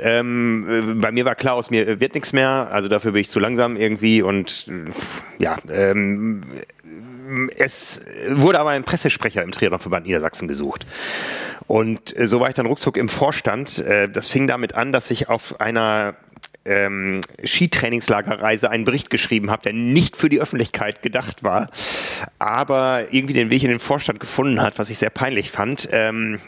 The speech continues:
äh, der, der enthielt nämlich einige intime Details, äh, aber, <laughs> äh,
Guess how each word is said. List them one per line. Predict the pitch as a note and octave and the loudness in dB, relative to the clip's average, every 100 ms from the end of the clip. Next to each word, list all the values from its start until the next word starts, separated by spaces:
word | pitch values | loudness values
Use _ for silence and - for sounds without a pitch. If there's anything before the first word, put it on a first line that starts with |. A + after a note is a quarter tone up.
| - - | -18 -12
äh, | D2+ D#2 D2+ G2 - | -8 -6 -4 -4 -2
der, | C3 - | -2 0
der | G#2+ G#2 F2+ | 0 0 -2
enthielt | G#2 C#3 | 2 2
nämlich | B2+ A2 G#2+ | 4 2 0
einige | C#3 C3 A#2 | 0 2 2
intime | A#2+ C3 A#2+ | 2 2 2
Details, | G#2 - G2 G2 - - - - - | 2 0 -2 -2 -2 -8 -8 -6 -6
äh, | - A2+ A2 D#2+ | -2 2 2 2
aber, | G2+ A#2+ C3 - D3 B2+ - - | 0 2 0 2 0 -2 -8 -8
<laughs> | - A2+ - - | -6 -6 -8 0
äh, | A#2 A#2 | 2 4